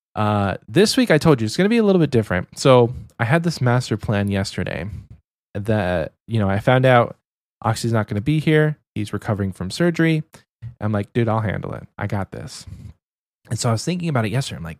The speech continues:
"Do I ask somebody? Like, do I get another, another guest host? Like, do I, do I call in a favor from T M D?" It's a little late for that. So I was like, "That's probably not going to work." Um, the last time I tried to get my wife on,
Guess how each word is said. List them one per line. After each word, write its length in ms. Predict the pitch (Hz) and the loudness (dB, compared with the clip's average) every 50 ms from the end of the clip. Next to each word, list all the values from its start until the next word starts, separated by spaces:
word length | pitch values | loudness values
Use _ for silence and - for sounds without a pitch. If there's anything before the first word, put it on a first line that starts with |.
| _ _ - | _ _ -8
"Do 100 | - 117 | -6 -4
I 180 | 107 107 104 - - | -2 -2 -4 -6 -6
ask 360 | - - 113 127 - - - | -4 -2 0 0 -2 -4 -6
somebody? 600 | - 180 175 180 185 190 190 202 208 214 202 - _ _ _ _ _ _ _ _ _ _ - | -2 -2 0 2 2 0 0 0 -2 -2 -6 -10 _ _ _ _ _ _ _ _ _ _ -16
Like, 120 | 98 - | -12 -6
do 80 | - 113 | -4 -2
I 80 | 113 | -2
get 180 | 113 117 135 131 | 0 0 2 2
another, 580 | 139 131 131 131 139 135 127 120 113 110 117 - - - _ _ _ _ _ _ _ _ - | 2 2 2 2 4 4 4 4 2 2 0 -4 -8 -16 _ _ _ _ _ _ _ _ -8
another 300 | 107 110 117 123 120 107 | -4 -2 -2 0 -2 -2
guest 360 | - - 110 113 - - - | -2 -2 -2 -2 -4 -4 -4
host? 300 | - 107 123 165 - - | -2 0 0 0 0 -2
Like, 160 | 101 92 - | -6 -6 -4
do 100 | - 110 | -4 -2
I, 240 | 98 101 101 104 123 _ _ _ _ _ _ - - _ _ _ _ _ - | -2 0 -2 -4 -6 _ _ _ _ _ _ -20 -20 _ _ _ _ _ -6
do 80 | - 110 | -2 0
I 100 | 107 107 | 0 -2
call 300 | - - - 113 113 127 | -2 0 2 4 4 4
in 80 | 131 | 4
a 60 | 127 120 | 2 2
favor 320 | - 120 117 123 131 131 | 2 4 4 4 4 2
from 160 | - - 117 | 0 -2 -6
T 180 | - - - 131 | -4 -2 0 0
M 100 | 127 110 | 0 0
D?" 360 | 95 113 123 160 190 214 196 _ _ _ _ _ _ _ _ _ _ _ _ - | 0 0 0 0 0 -2 -6 _ _ _ _ _ _ _ _ _ _ _ _ -6
It's 220 | - 120 - - - | -4 -4 -4 -4 -2
a 100 | 107 120 | -2 2
little 280 | 123 156 180 190 170 | 4 4 4 4 4
late 240 | 143 151 165 170 - | 4 4 2 2 -2
for 120 | - - | -8 -10
that. 240 | 92 - - - - _ _ _ _ _ _ _ _ _ _ _ _ _ - | -8 -8 -8 -10 -12 _ _ _ _ _ _ _ _ _ _ _ _ _ -8
So 120 | - 98 | -4 -2
I 20 | 95 | -2
was 100 | 104 107 | 0 0
like, 160 | 107 98 _ | -2 0 _
"That's 240 | - 139 147 143 - | 4 6 6 4 2
probably 340 | - - 143 151 165 160 139 | 0 2 4 6 6 6 6
not 220 | 131 127 123 117 | 4 4 2 2
going 160 | - 123 120 | 2 0 2
to 80 | 113 107 | 4 4
work." 340 | 104 110 110 113 113 - - - - - _ _ _ _ | 6 6 6 4 4 0 -6 -16 -16 -16 _ _ _ _
Um, 440 | - 107 107 107 101 101 101 101 98 - | -4 -2 -2 0 0 0 -2 -4 -4 -4
the 80 | - 104 | -2 2
last 260 | 113 131 143 - - | 4 4 2 2 2
time 100 | 156 143 | 0 0
I 40 | 131 | 0
tried 180 | - 143 131 | 2 2 0
to 80 | 117 117 | 0 0
get 100 | 120 107 | -2 -2
my 120 | 101 101 | 0 2
wife 280 | 104 120 135 151 - - | 4 4 4 4 4 2
on, 300 | 147 143 143 143 147 | 2 2 2 0 -2